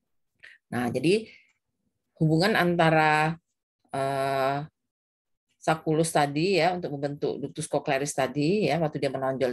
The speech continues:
itu, nah, itu kita sebut dengan ductus reunius ya. Dan ini masih, masih ada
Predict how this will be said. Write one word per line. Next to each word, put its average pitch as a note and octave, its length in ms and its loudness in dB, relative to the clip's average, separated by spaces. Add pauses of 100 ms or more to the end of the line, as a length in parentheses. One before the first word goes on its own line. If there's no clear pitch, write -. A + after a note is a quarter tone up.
itu, D#3+ 160 -4
nah, B2+ 320 -2
itu B2 160 -12
kita - 200 -8
sebut D#3+ 200 -6
dengan C#3+ 160 -2
ductus D#3 360 -4
reunius C3 600 -4
ya. C#3+ 240 -2 (320)
Dan A#2+ 160 -2
ini C#3 160 -4
masih, D#3 320 -4 (560)
masih - 240 -4
ada E3 560 2